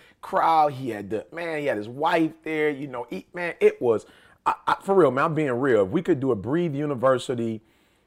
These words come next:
you know, how to, um, create your own niche in a niche type deal. I felt so comf-, 'cause, you know, like, San Diego was like, "Okay, we're gonna give him a shot." We, we didn't have a ticket booked for him for Houston.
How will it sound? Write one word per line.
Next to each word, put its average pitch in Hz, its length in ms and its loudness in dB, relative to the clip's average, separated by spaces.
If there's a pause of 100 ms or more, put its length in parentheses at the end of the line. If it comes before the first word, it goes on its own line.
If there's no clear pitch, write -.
you 117 140 -2
know, 110 220 2
how 147 580 4 (120)
to, 127 520 -2 (560)
um, 101 560 -2 (1300)
create 160 520 2
your 143 220 0
own 156 360 -2
niche 156 340 -6
in 165 140 -2
a 151 80 0
niche 135 480 -4 (180)
type 113 320 -2
deal. 120 200 0
I 156 100 4
felt 175 300 -6
so 190 280 -2
comf-, - 340 -8 (240)
'cause, 180 160 -4
you 233 80 0
know, 254 140 4
like, - 160 4
San 202 220 -4
Diego 196 240 4
was 147 100 2
like, 135 100 2
"Okay, 131 140 -6
we're 135 120 -4
gonna 139 120 -4
give 131 120 -4
him 123 100 -6
a 117 40 -6
shot." - 380 -2 (360)
We, 185 240 0
we 190 140 0
didn't 233 160 -2
have 185 160 4
a 143 60 -2
ticket 143 400 -2
booked 208 220 4
for 151 140 -2
him 117 80 -6
for 107 140 -6
Houston. 98 460 -8